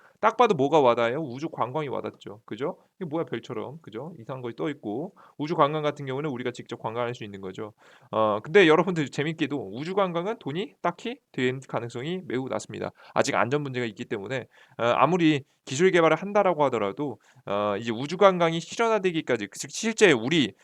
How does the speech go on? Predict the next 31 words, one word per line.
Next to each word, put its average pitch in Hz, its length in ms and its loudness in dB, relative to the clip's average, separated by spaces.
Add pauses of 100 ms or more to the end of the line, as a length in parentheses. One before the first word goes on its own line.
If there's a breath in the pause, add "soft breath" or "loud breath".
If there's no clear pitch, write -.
(180 soft breath)
일반인들에게 180 960 4
허용되기까지는 160 920 -2
굉장히 113 260 -2
어려울 131 220 2
겁니다. 107 280 -4
굉장히 143 200 -4
비싼 160 300 -4
부분도 156 280 -6
있거-, 127 280 -6
있거니와 139 500 -2
안정성 156 380 -4
문제도 135 260 -6
있어서, 101 400 -10 (320 soft breath)
어, 107 220 2
여러분들 131 280 -2
우주 123 200 -8
관광은 131 560 -4
쉽지 - 280 -10
않다라고 120 500 -6
설명해 131 360 -8
드리면 107 360 -12
될 98 180 -12
것 104 100 -6
같아요. 98 280 -6
이해되셨죠? 110 720 -6 (280 soft breath)
오히려 208 300 6
그러면 135 380 -2
뭐가 190 500 4
더 131 180 2
현실적이냐면 147 800 -6
사람이, 240 800 -8